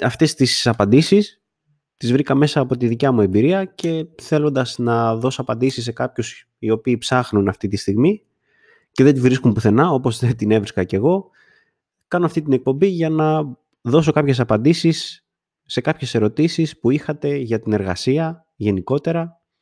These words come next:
και για τη διαχείριση ανθρωπίνου δυναμικού στην Ελλάδα. Στη σημερινή εκπομπή το ερώτημα είναι το εξής. Έμεινες άνεργος.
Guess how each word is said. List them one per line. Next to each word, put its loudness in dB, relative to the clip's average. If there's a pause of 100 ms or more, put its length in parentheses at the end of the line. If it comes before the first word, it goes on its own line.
(580)
και 0
για 2
τη 0
διαχείριση 2
ανθρωπίνου 0
δυναμικού 0
στην -6
Ελλάδα. -4 (1600)
Στη 0
σημερινή 2
εκπομπή 2
το 4
ερώτημα 2
είναι 2
το 0
εξής. -2
Έμεινες 0
άνεργος. -2